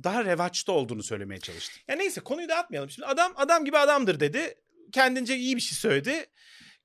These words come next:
Speaker 2: Kötü bir şey aslında diyoruz biz buna. Neden? Çünkü efendim adam olmanın kadın olmaya veya başka bir cinsiyet olmaya nazaran daha bir avantaj gibi, daha bir üstünlük gibi, daha bir olumluluk gibi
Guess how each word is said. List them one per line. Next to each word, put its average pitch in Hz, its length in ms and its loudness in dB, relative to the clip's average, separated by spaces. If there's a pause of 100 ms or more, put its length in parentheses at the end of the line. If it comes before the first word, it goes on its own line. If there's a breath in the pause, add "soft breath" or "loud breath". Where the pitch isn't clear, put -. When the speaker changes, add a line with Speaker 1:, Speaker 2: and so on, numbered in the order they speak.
(140)
Speaker 2:
Kötü - 280 4
bir 220 60 -4
şey 151 440 4
aslında 143 500 2
diyoruz 131 340 -2
biz 131 140 -6
buna. 233 160 2
Neden? 262 380 6
Çünkü 240 240 0
efendim 226 520 2 (240)
adam 247 400 8
olmanın 147 600 0 (680 loud breath)
kadın 285 320 2
olmaya 151 400 4
veya 147 220 6
başka 160 260 0
bir 180 80 -2
cinsiyet 147 400 -4
olmaya 160 300 0
nazaran 160 500 0 (360 soft breath)
daha 190 360 2
bir 247 200 4
avantaj 214 560 4
gibi, 131 240 -6
daha 190 220 0
bir 208 100 -10
üstünlük 214 480 -2
gibi, 123 320 -6
daha 180 220 0
bir 220 60 -2
olumluluk 196 600 2
gibi 139 300 -2